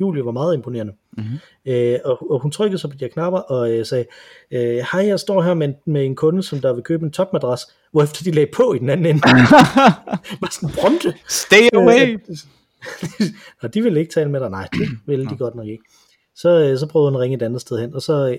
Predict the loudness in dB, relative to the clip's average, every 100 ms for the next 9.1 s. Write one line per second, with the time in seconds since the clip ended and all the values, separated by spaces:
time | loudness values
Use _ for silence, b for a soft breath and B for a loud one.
0 | -6 -8 -8 -12 -16 -16 -18 -18 -16 -12
1 | -6 -4 -4 -6 -8 _ _ _ -4 -2
2 | -2 -4 -8 -8 -6 -4 -4 -8 b b
3 | b -6 -6 -6 -8 -4 -2 -2 -6 -4
4 | -2 -2 -8 _ -10 -8 -4 -4 -2 -4
5 | -8 -8 -4 -2 -2 -4 -8 -10 b b
6 | _ -2 0 -2 0 -2 -4 -12 _ _
7 | _ _ -20 -20 -6 -2 -4 -6 _ _
8 | -4 -2 -2 -4 -4 -2 0 0 0 -2
9 | -2